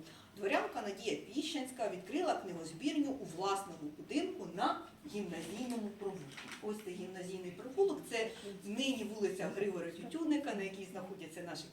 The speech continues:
колеги, дитяча бібліотека. А, пані Надія була дуже колоритною, і її не менш колоритно описує наш земляк Сергій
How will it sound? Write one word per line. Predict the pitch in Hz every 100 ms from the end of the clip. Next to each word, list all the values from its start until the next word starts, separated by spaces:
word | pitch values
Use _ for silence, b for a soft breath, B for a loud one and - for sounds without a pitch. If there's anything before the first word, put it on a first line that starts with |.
| -
колеги, | 254 302 -
дитяча | - - 277
бібліотека. | 277 220 208 214 214 196 - - B B B B -
А, | 185
пані | 165 - 240 233
Надія | 226 214 226
була | 214 214 214
дуже | 208 262 - 175
колоритною, | 202 180 175 165 151 196 233 311 - - B B -
і |
її | 214 233 247 311 277 - -
не | 208
менш | 240 247 240
колоритно | - 202 190 196 294 302 208
описує | 202 220 247 - 196
наш | 196 190
земляк | 196 196 214 214 190
Сергій | 180